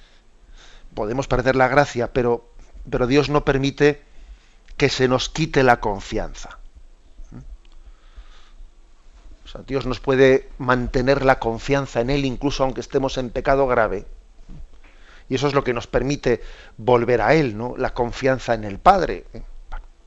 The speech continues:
Es algo, pues, muy profundamente arraigado, la confianza en Dios, porque se puede mantener en momentos muy duros, muy duros, ¿no? Como aquel hijo pródigo de la parábola que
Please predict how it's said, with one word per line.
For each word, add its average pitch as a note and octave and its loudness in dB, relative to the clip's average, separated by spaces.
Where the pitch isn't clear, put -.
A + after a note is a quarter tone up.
Es - -10
algo, B2+ 0
pues, C3 2
muy F#3+ 2
profundamente C3+ 2
arraigado, A2+ 0
la A2+ -4
confianza A#2+ -4
en G#2 -6
Dios, G#2+ -4
porque - -10
se G2+ -10
puede C3 2
mantener C3+ 2
en C3+ -2
momentos E3+ -2
muy D3 0
duros, B2 -6
muy B2 -2
duros, F#2+ -8
¿no? G#2 -18
Como F2 -14
aquel - -6
hijo A#2+ -4
pródigo B2+ 4
de B2 -4
la G2+ -4
parábola C3 2
que - -4